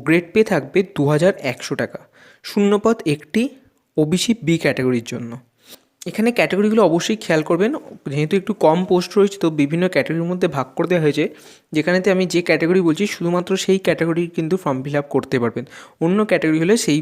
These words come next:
ফর্মটি ফিল আপ করতে পারবেন না। এবং পোস্টের নামগুলো অবশ্যই ভালো করে খেয়াল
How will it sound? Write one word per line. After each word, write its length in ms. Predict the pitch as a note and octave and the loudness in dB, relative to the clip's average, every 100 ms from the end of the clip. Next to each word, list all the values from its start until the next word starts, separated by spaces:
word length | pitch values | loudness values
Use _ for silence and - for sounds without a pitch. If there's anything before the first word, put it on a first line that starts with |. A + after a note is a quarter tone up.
| D3+ | -2
ফর্মটি 320 | C#3 C3 E3 | -4 -2 -4
ফিল 180 | G#3 C#3+ C3+ | -2 0 0
আপ 60 | - | 0
করতে 220 | C3+ D3 | -2 -2
পারবেন 320 | C#3 B2 A#2 A#2 | -2 -2 -2 -6
না। 60 | A#2 - - - | -10 -14 -20 -4
এবং 140 | D#3 F#3+ F#3+ | 0 0 -2
পোস্টের 360 | F3 - - G#3 F3 | -4 0 2 2 2
নামগুলো 320 | E3+ E3+ G3+ D3+ | 0 2 4 4
অবশ্যই 320 | D3+ - G3 E3 | 2 0 0 2
ভালো 120 | C#3 | 2
করে 120 | D3 C#3+ | 2 -2
খেয়াল 280 | - C3 | -2 -4